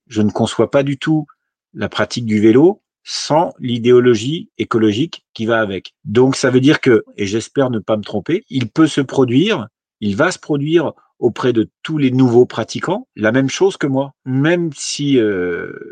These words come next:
je suis persuadé que dans la définition,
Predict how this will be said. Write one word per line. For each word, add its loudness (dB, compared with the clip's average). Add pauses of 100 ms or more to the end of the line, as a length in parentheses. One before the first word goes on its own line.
(340)
je -8
suis -10
persuadé -2
que -4
dans 2
la 2
définition, -4